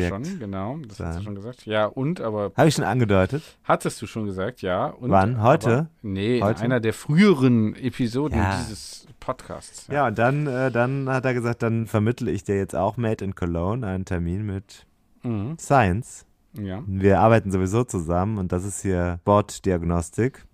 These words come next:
Speaker 2: Mhm.
Speaker 1: Und dann hab ich gesagt, okay, dann machen wir das auch noch.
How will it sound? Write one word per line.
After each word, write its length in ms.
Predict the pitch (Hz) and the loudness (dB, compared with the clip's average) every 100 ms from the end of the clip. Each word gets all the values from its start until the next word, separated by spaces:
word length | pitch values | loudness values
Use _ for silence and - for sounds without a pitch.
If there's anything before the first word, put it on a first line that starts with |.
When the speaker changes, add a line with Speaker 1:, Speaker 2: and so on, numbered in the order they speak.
| _ | _
Speaker 2:
Mhm. 360 | 117 107 92 120 _ _ _ _ - _ - | -10 -8 -6 -10 _ _ _ _ -20 _ -4
Speaker 1:
Und 200 | 95 92 | 0 4
dann 100 | 98 | 4
hab 80 | 101 | 4
ich 60 | |
gesagt, 200 | 95 98 | 2 0
okay, 200 | 92 - | 0 -2
dann 120 | 98 92 | 0 0
machen 180 | 92 | 0
wir 60 | 95 | 0
das 140 | 85 | -2
auch 120 | 76 92 | -2 -2
noch. 280 | 101 95 | 0 -4